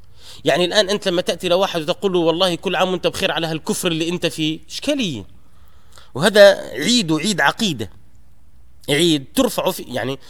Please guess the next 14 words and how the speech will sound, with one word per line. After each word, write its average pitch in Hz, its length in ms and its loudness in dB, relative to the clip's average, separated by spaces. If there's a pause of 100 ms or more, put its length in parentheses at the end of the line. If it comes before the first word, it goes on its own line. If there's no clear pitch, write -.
(260)
يعني، 127 280 0
الصليب 196 420 0
يرفع 180 300 2
فيه 233 160 -2
في 220 140 -4
كل 262 200 0
مكان، 233 340 0
لأنه 135 240 0
دين - 200 2
عقدي. 135 460 0 (1120)
فلذلك 196 440 2
ينبغي 180 320 2
للمسلم 208 440 0
أن 240 260 4